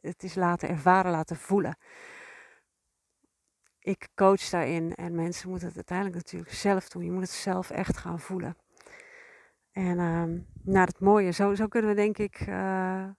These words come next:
als iedereen, ja, dat geloof ik, als iedereen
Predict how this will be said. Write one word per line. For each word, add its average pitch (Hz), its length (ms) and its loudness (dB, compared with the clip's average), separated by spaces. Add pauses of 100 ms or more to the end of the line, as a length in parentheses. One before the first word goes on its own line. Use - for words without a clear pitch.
(280)
als - 160 -12
iedereen, 208 760 2 (580)
ja, 165 220 2
dat - 160 -2
geloof 180 280 -4
ik, 180 100 -4
als - 140 -6
iedereen 180 640 -2